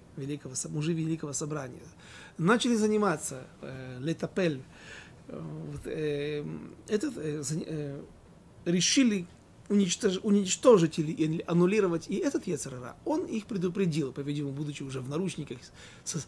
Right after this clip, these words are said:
связанным по рукам и ногам, он сказал им: «Смотрите, вы не торопитесь, не торопитесь меня уничтожать, потому что вы увидите, вы, вы еще ко мне вернетесь, и, и потому что увидите скоро, что мир без меня существовать не сможет».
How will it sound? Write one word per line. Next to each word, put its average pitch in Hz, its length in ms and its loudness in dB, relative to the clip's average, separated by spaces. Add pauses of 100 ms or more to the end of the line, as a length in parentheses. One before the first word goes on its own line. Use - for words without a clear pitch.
(140)
связанным 165 580 4 (460)
по 180 100 4
рукам 180 320 4
и 175 60 2
ногам, 208 440 2
он 220 220 2
сказал 196 380 6
им: 185 80 6
«Смотрите, 208 420 4
вы 208 160 8
не 240 100 8
торопитесь, - 760 -2
не 147 80 0
торопитесь 160 560 -4
меня 185 240 4
уничтожать, 175 560 0
потому 180 400 4
что - 360 -8
вы 156 180 0
увидите, 156 600 -2 (160)
вы, 165 240 -4
вы 147 120 -2
еще 180 220 -2
ко 170 120 -2
мне 165 140 2
вернетесь, 160 600 0
и, 160 100 -6
и 147 300 -6
потому 156 320 -10
что 156 160 -8
увидите 175 380 -6
скоро, 233 500 -4 (380)
что - 240 2
мир 214 260 8
без 185 160 2
меня 180 400 4
существовать 143 640 -8 (180)
не 135 280 -6
сможет». 123 440 -10